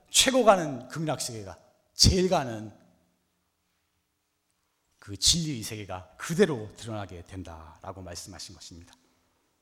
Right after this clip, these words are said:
그래서 옛 선사 말씀에 "높은 산 흐르는 물은 미묘한 법문을 설하고, 나는 새 기는 짐승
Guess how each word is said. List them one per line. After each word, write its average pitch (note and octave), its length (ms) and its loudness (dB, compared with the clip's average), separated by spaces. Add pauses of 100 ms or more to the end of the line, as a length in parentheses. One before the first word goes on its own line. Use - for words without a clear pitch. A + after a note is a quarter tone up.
(640)
그래서 G#2+ 520 -10 (1300)
옛 G2 100 -8
선사 B2+ 360 -4
말씀에 A2+ 800 -6 (1400)
"높은 B2 360 -6
산 C3 320 -2
흐르는 C3+ 440 -4
물은 B2+ 560 -6
미묘한 E3 560 2
법문을 D3+ 400 -2
설하고, F2+ 400 -8 (880)
나는 B2+ 340 0
새 B2 280 -4
기는 A#2+ 340 -6
짐승 A2+ 440 -8